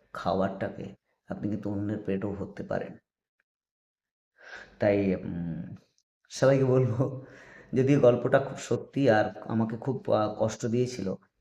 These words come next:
বেশ কয়েকদিন, মাঝে মাঝে আমাকে এখনো মনে প-, মনে পড়ায় এই ঘটনাটা। বারবার যখন দেখি কেউ কখন খাবার নষ্ট করছে বা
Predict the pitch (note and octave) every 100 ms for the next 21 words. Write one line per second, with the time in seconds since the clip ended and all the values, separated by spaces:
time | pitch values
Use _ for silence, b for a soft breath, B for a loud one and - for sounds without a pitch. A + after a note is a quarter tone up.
0 | A2 B2+ B2+ - - A2+ B2 A2+ A2 -
1 | - _ B B B B - A#2 A#2 C3
2 | B2+ A#2 A2 G2+ A2 A#2 G2 F#2+ C3 A#2+
3 | G#2+ G#2+ G#2+ - G#2 G2 G2+ G#2 A2 G#2+
4 | G2 - - - G2 F#2+ G2 G#2 G2+ G2
5 | F#2+ - b b b b - F#2+ F#2+ G2+
6 | F#2+ G#2 G#2 G2 F#2 - - - G2 G#2
7 | A2+ G#2+ A2 G2+ - A2 G2 F#2+ G2 G2+
8 | F#2+ F#2+ - - A2+ - - - _ b
9 | b b b b b G2 A2 G#2 G2+